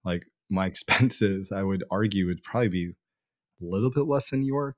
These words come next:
It's like you have a house, and then you have cars, and you have to put gas in the cars, and, you know, like, 'cause in New York, you don't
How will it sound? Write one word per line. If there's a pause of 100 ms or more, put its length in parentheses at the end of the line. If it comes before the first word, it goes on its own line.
It's
like
you
have
a
house,
and
then (460)
you
have
cars,
and
you
have
to (160)
put
gas
in
the
cars,
and, (540)
you
know,
like, (360)
'cause
in
New
York,
you
don't